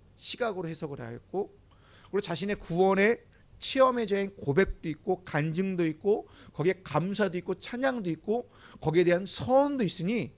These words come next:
겉으로 보면 정말 이 기도문은요, 정말 신실한 기도처럼 보인다라는 것입니다. 오늘 우리도요, 요나처럼 겉으로 보기에는 신실한 기도하는 것처럼 보일 수 있다라는 거예요. 자기 착각에 빠져 자기 생각을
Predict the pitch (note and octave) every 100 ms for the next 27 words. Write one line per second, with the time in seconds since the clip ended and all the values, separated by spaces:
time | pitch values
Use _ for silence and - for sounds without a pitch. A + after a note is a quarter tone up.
0 | - - - - E3+ - C#4+ B3 A3 -
1 | E3+ F#3+ F3 F#3+ - C#3+ F3 D3+ C3+ C#3+
2 | E3 A2+ - - - - D#3 F3+ F3+ -
3 | C4+ C4 A#3 A#3+ A#3 - F#3 F#3+ F3 F3
4 | E3+ C#3 C#3 C3 B2+ E3 F#3+ C#3 - -
5 | - _ _ _ - _ _ _ - -
6 | - B3+ B3+ E3+ F#3 C#3 E3+ D#3 F2 -
7 | - - _ - - _ D3 A3+ B3 -
8 | F#3 G3 - G3+ - C#4 D4 A3+ G3 D#3+
9 | F3 F#3+ G3+ - D#4 C4 A#3 B3 A#3 A3
10 | G3+ G#3 A3+ A#3 G#3 - A3 B3+ - -
11 | - - - - - E3+ F#3 F3+ - D#3+
12 | D#3 - F3+ E3+ G#3 F#3+ - - _ -
13 | _ _ _ _ _ _ _ - - -
14 | - - F#3 A3+ - - A#3 A3 - G3
15 | G3+ - F3 F#3 G3 F#3+ E3+ F3+ -